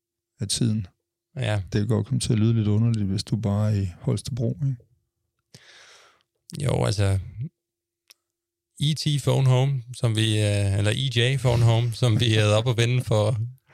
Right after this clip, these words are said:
Speaker 2: inden jeg tog afsted, kan måske støves af, men det kan også være, at vi lige skal
Speaker 1: Ja.
Speaker 2: bruge lidt mere tid på at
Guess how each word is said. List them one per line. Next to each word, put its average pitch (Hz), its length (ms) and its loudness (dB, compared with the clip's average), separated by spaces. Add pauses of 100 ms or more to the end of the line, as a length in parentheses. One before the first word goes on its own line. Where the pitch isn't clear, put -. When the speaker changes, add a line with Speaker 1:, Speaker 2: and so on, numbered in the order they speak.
(440)
Speaker 2:
inden 131 180 2
jeg 135 100 4
tog 110 180 0
afsted, 113 320 2 (800)
kan 110 140 0
måske 107 280 0
støves 110 240 -2
af, 113 160 2
men 110 100 -8
det - 120 -18
kan - 80 -4
også 104 160 -2
være, 107 140 0
at 104 80 0
vi 104 60 -2
lige 107 180 -2
skal 101 300 -2 (1120)
Speaker 1:
Ja. 104 200 -6
Speaker 2:
bruge 110 200 -8
lidt 113 120 -4
mere 110 160 -2
tid - 180 -8 (120)
på 117 260 -2
at 98 80 -2